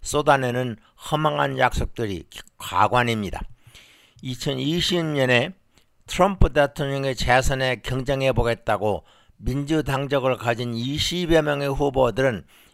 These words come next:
일반인들의 쓴 웃음을 자아내는 약속을 꺼리낌 없이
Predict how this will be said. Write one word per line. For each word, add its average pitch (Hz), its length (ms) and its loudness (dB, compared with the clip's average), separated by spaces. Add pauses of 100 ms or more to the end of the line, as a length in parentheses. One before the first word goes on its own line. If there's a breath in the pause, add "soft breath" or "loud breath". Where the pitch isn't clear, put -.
일반인들의 131 800 2
쓴 185 280 -6
웃음을 147 440 -2
자아내는 131 580 2
약속을 120 540 0 (320 soft breath)
꺼리낌 139 480 -2
없이 147 460 4